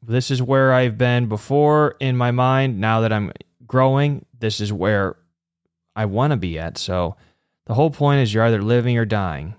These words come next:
So I wanna be growing into a man that a lot of people would like to be around, have a friend,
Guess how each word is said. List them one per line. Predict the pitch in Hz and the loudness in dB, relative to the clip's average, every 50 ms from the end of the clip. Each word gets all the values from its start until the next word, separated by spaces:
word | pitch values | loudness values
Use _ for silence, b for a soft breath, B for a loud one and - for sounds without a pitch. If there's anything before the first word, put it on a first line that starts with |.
| _ _ _ | _ _ _
So | - - - 90 87 82 82 85 - _ _ - | -14 -10 -10 -8 -8 -8 -10 -12 -16 _ _ -10
I | 98 104 | -6 -4
wanna | 113 120 120 120 | -2 0 0 0
be | 113 123 123 117 117 110 - - _ _ _ _ _ _ _ _ | 0 0 0 0 -2 -2 -4 -8 _ _ _ _ _ _ _ _
growing | - 131 143 151 160 156 156 | 0 2 2 2 4 2 2
into | 151 151 - - 151 143 131 | 2 0 0 2 2 2 2
a | 120 113 | 2 2
man | 110 117 123 127 131 135 135 135 131 | 2 2 2 2 4 2 2 2 2
that | 117 110 101 - _ _ - - | 2 0 0 -2 _ _ -8 -6
a | 110 | -2
lot | 110 117 123 127 | 0 2 2 2
of | 123 117 | 0 0
people | - 127 127 127 127 123 113 110 | 0 -2 -2 0 0 0 2 2
would | 110 101 | 0 0
like | 104 110 113 107 | 0 0 0 0
to | - 101 | -4 -4
be | 104 117 110 | -2 0 2
around, | 110 107 107 113 113 117 120 123 123 131 131 131 127 143 - - | 2 2 2 2 2 2 2 2 2 2 0 -2 -4 -8 -12 -12
have | 123 104 107 101 95 | -6 -4 -4 -4 -4
a | 87 | -6
friend, | - - - 120 123 127 127 131 131 117 127 143 | -8 -4 0 0 2 2 2 2 0 -2 -4 -8